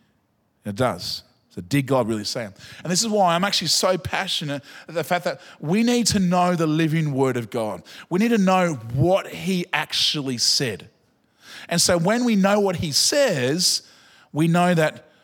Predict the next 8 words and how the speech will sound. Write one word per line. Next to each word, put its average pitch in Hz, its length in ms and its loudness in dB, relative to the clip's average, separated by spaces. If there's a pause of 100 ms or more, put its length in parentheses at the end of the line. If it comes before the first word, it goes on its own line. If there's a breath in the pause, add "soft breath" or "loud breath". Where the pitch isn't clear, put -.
(260 soft breath)
what 139 160 -2
the 131 140 -2
enemy 180 240 2
says 110 420 0
is 110 140 -6
then 117 320 -2
a 104 80 -4
lie. 110 500 -2